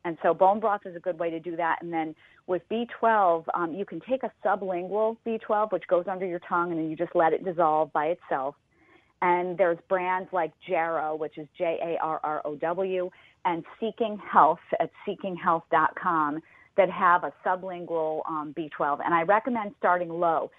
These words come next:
So I like Jarrow because they have a five hundred microgram, which is a low amount that you can take. And what that does is, if you've heard about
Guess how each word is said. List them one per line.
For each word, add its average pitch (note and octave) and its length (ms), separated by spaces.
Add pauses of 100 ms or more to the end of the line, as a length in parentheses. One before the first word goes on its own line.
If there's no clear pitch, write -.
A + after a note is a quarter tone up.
(220)
So G3 80
I F3+ 160
like G3+ 240 (100)
Jarrow G3+ 300
because F#3 300
they F3+ 100
have E3+ 120
a D#3+ 160
five F#3 260
hundred G3 380
microgram, D#3+ 960 (260)
which D#3+ 140
is D#3+ 140
a D#3 60
low E3+ 400
amount D3+ 440 (300)
that F3 120
you F3 100
can - 160
take. D#3 380 (340)
And F#3 220 (180)
what A#3 320
that D#4 240
does A#3 280
is, F3 80
if F3 140
you've F3+ 140
heard A#3 280
about A3 260